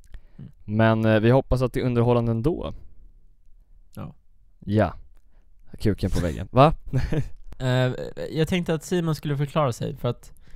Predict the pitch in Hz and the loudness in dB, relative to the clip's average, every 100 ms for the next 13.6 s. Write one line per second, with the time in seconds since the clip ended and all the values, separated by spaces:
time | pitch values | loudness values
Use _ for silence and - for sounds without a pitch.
0 | - - - - - 160 190 180 - - | -18 -20 -20 -18 -4 2 4 4 2 -2
1 | 143 127 117 107 117 104 104 110 104 - | -2 -2 -4 -4 -2 -2 -2 -2 -2 -4
2 | 120 110 117 101 - - 101 101 101 - | -4 0 0 0 -2 -2 0 0 -2 -4
3 | - - - - - 113 117 101 101 98 | -8 -10 -12 -8 -6 0 2 2 -2 -4
4 | 104 - 87 - - - - 98 95 - | -6 -8 -10 -12 -14 -14 -6 -4 -4 -6
5 | - - - _ - _ _ - 120 120 | -16 -20 -20 _ -20 _ _ 0 4 6
6 | 123 131 160 143 139 110 98 98 117 120 | 6 6 6 4 4 4 2 0 2 2
7 | 131 131 135 - - 143 123 127 135 - | 2 0 -2 -4 -4 -2 -2 -2 -2 0
8 | 139 123 104 104 95 104 123 104 - - | 0 0 -2 -2 -4 -4 -4 -6 -8 -14
9 | - - - - - - - - - - | -20 -20 -20 -20 -20 -20 -20 -20 -16 -12
10 | 123 131 - 147 110 - - - - - | -8 -8 -6 -6 -6 -10 -14 -18 -18 -14
11 | - 120 120 113 110 - - - 104 104 | -4 -2 0 2 0 -2 -8 -12 -6 -4
12 | 101 107 104 98 - - - - - 151 | -4 -2 -2 -2 -6 -16 -18 -20 -10 -2
13 | 165 175 143 139 - 123 | 0 2 0 0 0 -2